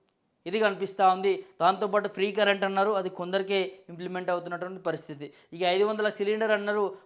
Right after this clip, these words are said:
ఫస్ట్ తొమ్మిది వందలు కడతా ఉన్నారు, ఇంకా మూడు వందలు, నాలుగు వందలు, ఆ, అకౌంట్లో పడతాయి అంటున్నారు, దానికి దిక్కు దిమాన లేనటువంటి, లేనటువంటి పరిస్థితి. ఇంకా చాలా అంశాలు ఇచ్చిర్రు. ఆ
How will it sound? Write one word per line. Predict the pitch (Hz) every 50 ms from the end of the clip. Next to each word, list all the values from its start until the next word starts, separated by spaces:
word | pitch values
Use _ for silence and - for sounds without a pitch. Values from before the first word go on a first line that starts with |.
| _ _ 180
ఫస్ట్ | 180 180 - 226 220 208 196 - - _ _ _
తొమ్మిది | 180 175 190 202 202
వందలు | 202 202 208 208 196
కడతా | 196 190 185 190 202
ఉన్నారు, | 190 190 196 208 214 226 233 226 - _ _
ఇంకా | 156 160 180 180
మూడు | 180 190 196 190
వందలు, | 196 196 190 196 190
నాలుగు | 190 185 185 185 185
వందలు, | 185 185 190 190 185 - - - _ _ -
ఆ, | - 143 147 147 151 151 147 143 139 - - _ 165 147 147 139 139 147 143 139 135 135
అకౌంట్లో | 151 160 208 214 208 214 208
పడతాయి | 196 196 196 196 196 190
అంటున్నారు, | 185 185 175 190 190 196 190 175 160 - -
దానికి | 165 165 175 175 190 185 196 185 170 175 - _ -
దిక్కు | 151 170 165 - 190
దిమాన | 160 175 170 175 175 170 165
లేనటువంటి, | 165 165 160 160 160 156 156 156 165 156 151 143 - 151
లేనటువంటి | 151 160 165 165 151 156 156 165 196
పరిస్థితి. | - 180 151 135 - 131 135 131 - - - _ _ -
ఇంకా | 202 190 240 247 214 190 - - - - - -
చాలా | 208 220 247 254 240
అంశాలు | 220 214 214 214 - - 233 220 202
ఇచ్చిర్రు. | 202 - - - 214 196 202 190 - - - - _ -
ఆ | 180